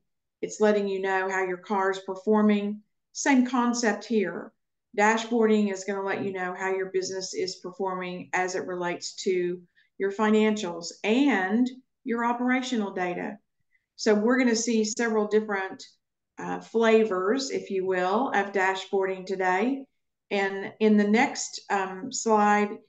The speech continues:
it's a little bit more about what's on a dashboard and how we put that together. So we'll start out with a dashboard on the financial side, and we'll look at what I call some quick business insight.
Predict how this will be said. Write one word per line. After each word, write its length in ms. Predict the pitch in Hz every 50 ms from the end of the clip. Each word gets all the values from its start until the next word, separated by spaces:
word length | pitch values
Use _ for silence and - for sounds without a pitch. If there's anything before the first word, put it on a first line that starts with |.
| _ _ _ -
it's 120 | 220 220
a 60 | 262 254
little 220 | 254 269 262 240
bit 180 | 247 247 - 233
more 260 | 226 226 220 220 208
about 400 | 202 202 202 196 190 - - - -
what's 320 | 202 214 226 226 220 -
on 200 | 220 208 208 208
a 80 | 208 202
dashboard 640 | 190 185 185 185 180 - - - 180 180 175 175 175
and 140 | 175 175 185
how 220 | 208 202 190 190
we 100 | 185 185
put 240 | 180 - 208 196 -
that 220 | 180 175 - - -
together. 600 | 170 170 185 180 185 180 175 165 175 - - _ _ _ _ _ _ _ _ _ _ _ _
So 380 | - - 240 226 214 208 214 - 220
we'll 240 | 214 220 233 240
start 340 | 233 - - 247 233 - 180
out 480 | - 214 220 - 240 254 247 - - -
with 180 | 208 208 202
a 40 | 196
dashboard 840 | 202 202 196 202 208 208 - - 214 208 202 202 202 196 196 - -
on 140 | 185 196 190
the 100 | 185 180
financial 540 | - 185 190 196 202 214 214 214 220 220 214
side, 540 | - - 220 220 220 214 214 214 214 214 214 - _ _ _ _ _ -
and 180 | 214 233 233 233
we'll 200 | 254 262 262 262
look 240 | 262 262 262 262 240
at 280 | 226 220 208 - -
what 160 | 214 214 202 208
I 240 | 226 269 285 269 -
call 600 | - 233 214 208 202 202 196 196 196 202 - _ _ _ _ _
some 280 | - - - 220 214 214
quick 320 | - - 285 277 - -
business 420 | 240 233 220 220 220 214 208 208 208
insight. 640 | 202 202 196 196 - 190 170 170 170 - - _